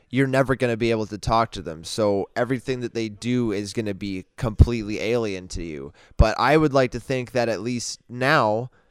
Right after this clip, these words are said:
and I would hope you would agree, that someone listens to this conversation and then they go listen to Agamagon.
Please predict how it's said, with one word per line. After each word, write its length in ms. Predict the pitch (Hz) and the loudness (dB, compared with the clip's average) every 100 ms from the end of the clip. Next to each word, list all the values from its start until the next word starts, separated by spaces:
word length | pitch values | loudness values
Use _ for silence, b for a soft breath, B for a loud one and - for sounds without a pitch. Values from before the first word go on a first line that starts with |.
| _ - | _ -2
and 100 | 127 | 0
I 60 | |
would 140 | 123 120 | 2 2
hope 260 | 120 123 | 4 4
you 100 | 120 123 | 4 2
would 100 | 113 | 0
agree, 420 | 104 120 143 120 | -4 -4 0 0
that 300 | 107 104 95 | 0 -2 -2
someone 360 | - 147 139 | -2 0 0
listens 340 | 131 131 131 120 | 0 -2 -4 -6
to 60 | 123 | -6
this 140 | 110 | -6
conversation 840 | - 123 113 104 123 131 127 101 98 B B | -2 -2 -2 -4 -4 -4 -4 -8 -10 B B
and 140 | 131 | 2
then 100 | 139 | 4
they 120 | 131 | 4
go 180 | 131 135 | 2 2
listen 300 | 131 131 - | 2 0 -4
to 200 | 117 123 | -6 -4
Agamagon. 680 | 110 117 127 110 104 101 104 | -2 0 0 -2 -2 -4 -6